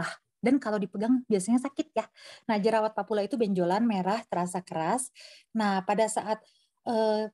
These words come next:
perjing itu, sebelnya itu adalah si papula ini munculnya itu karena dia besar, dia itu juga berkerumun gitu, teman-teman. Nah, jadi teman-teman tuh ngerasanya, "Waduh, ini nggak cocok, waduh, saya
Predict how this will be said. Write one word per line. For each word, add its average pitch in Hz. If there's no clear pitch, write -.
perjing 220
itu, 302
sebelnya 226
itu 233
adalah 190
si 262
papula 233
ini 254
munculnya 240
itu 294
karena 233
dia 233
besar, 190
dia 226
itu 302
juga 233
berkerumun 277
gitu, 220
teman-teman. 208
Nah, 226
jadi 247
teman-teman 220
tuh 294
ngerasanya, 214
"Waduh, 214
ini 233
nggak 185
cocok, 220
waduh, 214
saya 202